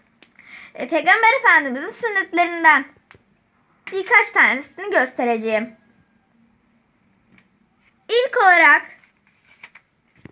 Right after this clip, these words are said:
Hazreti Muhammed tane tane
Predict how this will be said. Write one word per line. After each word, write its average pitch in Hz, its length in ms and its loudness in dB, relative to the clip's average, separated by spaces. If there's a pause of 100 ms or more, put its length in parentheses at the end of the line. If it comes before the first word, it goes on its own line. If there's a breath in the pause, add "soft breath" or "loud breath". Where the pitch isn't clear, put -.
(500)
Hazreti 453 440 0
Muhammed 392 480 2 (320)
tane 440 440 2
tane 381 280 4